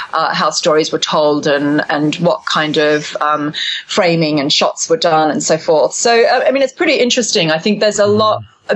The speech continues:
Speaker 1: we're still at the very, very nascent stage of V R, I think, uh, and it's going to be interesting to see whether as a form it becomes as pervasive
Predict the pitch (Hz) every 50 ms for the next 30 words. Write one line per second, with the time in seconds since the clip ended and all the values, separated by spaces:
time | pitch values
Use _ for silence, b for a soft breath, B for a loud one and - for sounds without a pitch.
0 | 190 - 202 196 214 208 202 - - - 254 247 240 233 226 226 226 - - 202
1 | 202 - 202 190 175 175 220 214 214 214 208 208 202 190 175 175 170 165 156 170
2 | 180 - - 160 - - - - - 180 196 208 180 - 202 - - 143 135 143
3 | - - - - - - - 165 165 - 180 165 165 165 170 - - - B B
4 | B B B B - 175 175 165 165 160 160 160 - - 175 170 175 175 170 -
5 | - - - 180 165 156 - - - 175 170 - - - - 190 170 - - 208
6 | 196 196 190 180 180 185 180 - - - 196 175 175 180 175 180 170 170 165 160
7 | 160 165 B B B B _ _ - 208 202 196 - - 190 180 - - - 180
8 | 165 160 175 175 - - 175 170 165 165 - - - - - 196 185 180 175 175
9 | 170 170 170 175 170 175 180 175 170 180 185 175 170 170 180 165 165 160 160 151
10 | - - - - - 190 175 170 170 165 165 160 156 - - - - - 170 175
11 | 170 160 160 160 160 160 160 156 151 160 B B B B _ - - - - 285
12 | 302 302 247 170 147 139 147 156 156 170 170 - - - 202 202 202 - 196 -
13 | - - - 202 190 185 180 185 185 180 175 175 - - - 180 175 170 170 175
14 | 170 - - - 190 185 170 - - 170 165 175 175 175 160 151 143 139 131 110
15 | 151 170 -